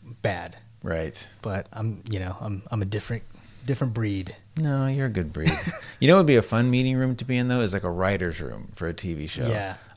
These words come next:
Speaker 2: I feel like that it's gotta be the coolest job.
Speaker 1: Yeah, but I, like, I've heard stories of, like,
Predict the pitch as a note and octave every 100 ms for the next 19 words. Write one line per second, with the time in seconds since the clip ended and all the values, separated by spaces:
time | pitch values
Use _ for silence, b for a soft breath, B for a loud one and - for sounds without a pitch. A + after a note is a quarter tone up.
0 | - C3 D#3+ C#3+ A2+ A#2+ A2+ G2 - G2+
1 | F#2 F#2 E2+ - A2+ G#2+ F#2+ - D#2 -
2 | - - - - B B B B B2 B2+
3 | A2+ G2+ - D3 D3+ E3+ F3 F#3+ F#3+ G3
4 | D#3 - D#3+ C#3+ C3 A#2 A2 A2+ A2 G#2
5 | -